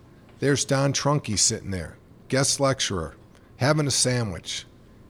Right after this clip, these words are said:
holding court. Fantastic place to belong. You can't get that in open access.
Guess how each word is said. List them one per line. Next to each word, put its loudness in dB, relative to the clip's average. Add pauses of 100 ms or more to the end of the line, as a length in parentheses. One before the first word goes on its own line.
holding 2
court. -4 (960)
Fantastic -6
place -4
to -4
belong. -4 (220)
You -8
can't -4
get -2
that -2
in -2
open 0
access. -4